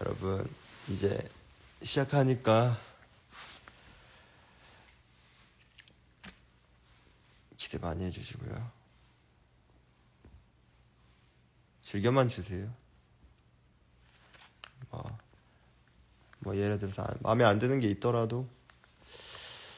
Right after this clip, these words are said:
마음에 안 든다고 그거 계속 생각만 하면 잊혀지지 않아요.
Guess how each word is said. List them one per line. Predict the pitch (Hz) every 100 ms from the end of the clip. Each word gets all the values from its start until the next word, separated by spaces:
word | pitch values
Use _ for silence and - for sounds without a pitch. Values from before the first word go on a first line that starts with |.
| -
마음에 | 104 120 131
안 | 113
든다고 | 127 135 127 117 110 107
그거 | 98 98 101 110 113 - - - - _ _ - _ - -
계속 | - 107
생각만 | - 123 135 127 117
하면 | 123 120 123 120 - _ _ _ - - - _ _ _ _ _ -
잊혀지지 | - 98 123 117 110
않아요. | - 95 101 104